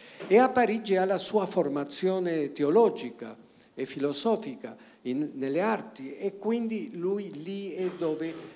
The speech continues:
veramente fa una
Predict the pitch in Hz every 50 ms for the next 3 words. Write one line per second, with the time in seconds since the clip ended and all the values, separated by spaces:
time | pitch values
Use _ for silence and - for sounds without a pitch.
0 | - - - 135 131 165 175 175 175 170 170 175 175 175 175 180 180 180 - 180
1 | 180 170 - - - - - - 180 170 160 160 165 165 175 170 165 160 156 151
2 | 147 143 135 123 120 117 113